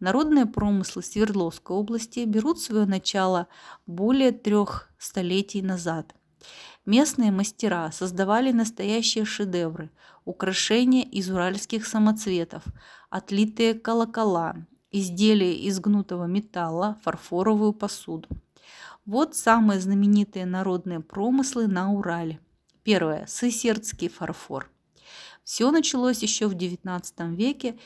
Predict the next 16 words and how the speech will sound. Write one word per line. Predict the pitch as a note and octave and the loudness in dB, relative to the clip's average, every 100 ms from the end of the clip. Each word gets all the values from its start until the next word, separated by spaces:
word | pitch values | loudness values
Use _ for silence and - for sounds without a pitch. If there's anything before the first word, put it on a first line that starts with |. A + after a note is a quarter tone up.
| _ | _
с | - - | -10 -4
частной | G#3+ G#3 G#3 G3 | 2 2 2 -4
гончарной | F3 F3+ F3 - G#3 B3+ B3 | -4 -4 -4 0 0 2 2
мастерской | G#3 F3+ - F3 - - G#3 A#3+ B3 - _ | 2 -2 -6 -10 -10 -6 -2 -2 -2 -14 _
братьев | E3 F3 E3 G#3 G#3 G#3+ | -6 0 0 0 -4 -4
Харитоновых. | - G#3 G#3 - F3+ E3+ D3 D3 - _ - _ _ _ _ _ _ _ | -4 -2 -2 -4 -4 -4 -6 -10 -16 _ -20 _ _ _ _ _ _ _
После | _ B3 B3+ C4+ | _ 0 2 2
революции | B3 G#3 F#3 F3+ - F#3+ | 2 2 2 0 -4 -6
на | F3+ F3 | -4 -2
базе | F3 A#3 B3+ | 0 0 2
мастерской | A3+ A3 G3 - - F3+ F3+ - - - - | 2 0 -4 -8 -6 -4 -4 -4 -14 -14 -6
образовалась | F#3 F#3+ F#3 F3 F3+ A#3 B3+ - | 0 0 0 0 2 2 0 0
артель | A#3 A#3 - G3 E3+ F3+ _ - - _ - | -2 -2 -4 -2 -2 -4 _ -20 -20 _ -4
по | C4 | -4
производству | B3+ G#3 F3+ F3 F3+ - - G3+ | 0 0 0 -2 -4 -4 -4 -4
керамики. | - F3+ F3+ E3 - - | -2 -2 0 -4 -8 -16